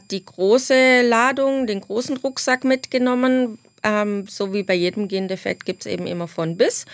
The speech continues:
Und, äh, Philipp ist deshalb eben mit seinen acht Jahren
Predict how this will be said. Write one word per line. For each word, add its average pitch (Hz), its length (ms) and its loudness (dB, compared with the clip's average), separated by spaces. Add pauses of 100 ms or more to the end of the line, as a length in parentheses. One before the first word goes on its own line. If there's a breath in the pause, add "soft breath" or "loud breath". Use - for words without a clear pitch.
(840 loud breath)
Und, 240 480 2
äh, 220 400 4
Philipp 254 880 -2
ist - 320 -2
deshalb 233 440 0
eben 214 280 2
mit 208 160 -2
seinen 208 260 0
acht 220 300 -2
Jahren 233 480 0